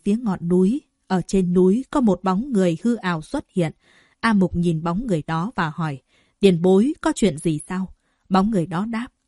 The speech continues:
"Lão Phu muốn nhờ hai vị giúp đỡ." Rất thẳng thắn luôn. A Mục lắc đầu, "Các hạ, chúng ta chỉ đi ngang qua mà thôi." Bóng người đó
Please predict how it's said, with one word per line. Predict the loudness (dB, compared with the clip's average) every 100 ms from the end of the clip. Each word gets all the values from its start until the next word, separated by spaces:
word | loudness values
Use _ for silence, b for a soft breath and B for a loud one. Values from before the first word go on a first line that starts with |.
| _
"Lão | 2 2
Phu | 0 0 2
muốn | 4 2 2 0
nhờ | 0 0 -2 -2
hai | -4 -2
vị | -4
giúp | -4 -6 -2
đỡ." | -4 -4 -10 _ _ _
Rất | -4 -4 -2
thẳng | -6 -6
thắn | -4 -4 -2
luôn. | 0 0 -2 _ _ _ _
A | 0 2
Mục | 0 -2
lắc | -6 -4
đầu, | -2 0 -2 -6 _ _ -4
"Các | -4 -2
hạ, | -4 -4 _ -2
chúng | -2
ta | 0 0
chỉ | 0 0
đi | 0 0
ngang | -2 -4
qua | -2 0
mà | 0 -4 -6
thôi." | -4 -4 -6 _ _ _ -2
Bóng | 0 2
người | 0
đó | 0 -4 -4